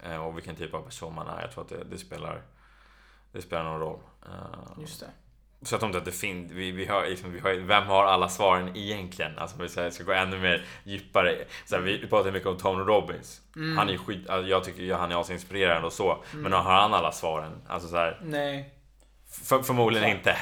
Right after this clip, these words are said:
Speaker 1: Det har
Speaker 2: Ja.
Speaker 1: han inte. <laughs> Alltså.
Speaker 2: Men Paul Check har det.
Speaker 1: <laughs> Men, men
Speaker 2: Nej.
Speaker 1: Paul Check, han har svaren, alltså.
Speaker 2: Nej, jag skämtar bara, jag skämtar.
Speaker 1: Men han, han, han, han kanske har många svar. Alltså,
Speaker 2: Ja.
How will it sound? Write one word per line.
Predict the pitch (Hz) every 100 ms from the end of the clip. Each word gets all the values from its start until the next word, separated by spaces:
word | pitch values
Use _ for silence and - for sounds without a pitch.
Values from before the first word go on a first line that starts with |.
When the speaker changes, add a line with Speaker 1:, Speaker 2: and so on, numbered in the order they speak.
| 95
Speaker 1:
Det | 98
har | 110
Speaker 2:
Ja. | -
Speaker 1:
han |
inte. | 101 - 92 87 - - -
<laughs> | 143
Alltså. | 117 147 120 - - -
Speaker 2:
Men | 160 160
Paul | 180 170
Check | 180 180 -
har | 143
det. | - - 170 165 - 180 240 - -
Speaker 1:
<laughs> | 151 220 185 190 160 - 170 165 - - -
Men, | 180 160 - - - - 101 -
men | 131
Speaker 2:
Nej. | 175
Speaker 1:
Paul | 151 131
Check, | 147 131
han | 127 117
har | 120 107
svaren, | 113 98 90 90
alltså. | - 98 -
Speaker 2:
Nej, | 180 175 175 170
jag | 160 160
skämtar | 156 151 156
bara, | 147
jag | 135
skämtar. | 120 - - - -
Speaker 1:
Men | 101
han, | 104
han, | 104 107
han, | 104
han | 107 117
kanske | 113 113 113
har | 110
många | 98 107
svar. | - 76 - -
Alltså, | 92 90 160
Speaker 2:
Ja. | 143 104